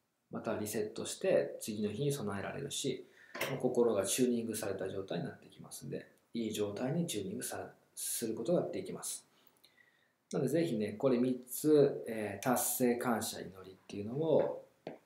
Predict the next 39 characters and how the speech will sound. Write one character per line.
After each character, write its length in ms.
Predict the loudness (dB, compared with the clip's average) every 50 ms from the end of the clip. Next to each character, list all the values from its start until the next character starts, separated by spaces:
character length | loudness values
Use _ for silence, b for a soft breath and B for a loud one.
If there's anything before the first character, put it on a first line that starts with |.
| _ -20 -20 -20 -20 _ _
達 380 | -12 -10 -8 -6 -6 -6 -4 -4
成 120 | -4 -6 -6 -4
感 220 | -2 -2 0 0
謝 160 | -2 -4 -4
祈 200 | -4 -4 -4 -2
り 120 | -2 -2 -2 -4
っ 40 | -4
て 80 | -6
い 20 | -6
う 40 | -4
の 80 | -4
を、 400 | -2 2 4 4 4 2 B B B B B B B B B B B B B B B B B B _ _ _ -4
え 280 | -2 0 0 0 0
ー、 20 | 0
や 100 | -2 -4
っ 60 | -2
て 120 | 0 0
み 60 | 0 0
て 80 | 0
く 80 | -4 -6
だ 80 | -6
さ 140 | -6 -8 -10
い。 100 | -12 -14 -20 _ _ _ -20 -8 -4
こ 160 | -2 6 8
こ 100 | 10 10
の 140 | 10 10 10
数 240 | 8 8 10 10
は 100 | 12 12
い 120 | 12 10 8
く 80 | 4
つ 160 | 0 -2 4 6
で 80 | 6
も 160 | 6 6 4
い 80 | 2 2
い 20 |
で 100 | 2 2
す、 140 | 0 0 -4
本 160 | -8 -12 -10 -6
当。 300 | -4 -4 -4 -4 -8